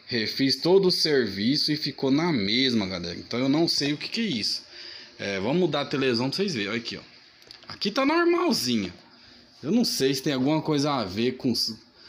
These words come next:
com configuração, mas não é pra ter, porque aqui tá tudo em automático, ó. Ó, saída de vídeo.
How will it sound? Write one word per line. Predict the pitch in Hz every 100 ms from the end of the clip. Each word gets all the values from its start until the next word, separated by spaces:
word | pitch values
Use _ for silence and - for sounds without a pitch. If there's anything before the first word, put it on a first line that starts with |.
| - -
com | 113
configuração, | 143 139 135 139 143 156 117 - - 101 139 127
mas | 107 120 127
não | 190 208
é | 143 185
pra | 160 117
ter, | 107 98
porque | 117 113
aqui | 127 139
tá | 143 135
tudo | - 151 175
em |
automático, | 180 180 208 214 110 117 127 - - -
ó. | - - - - - _ - - _ _ _ _ _ _ _ _ _ -
Ó, | 110 95 92
saída | - 110 123 127
de | 131 143
vídeo. | 98 101 107 95 92 92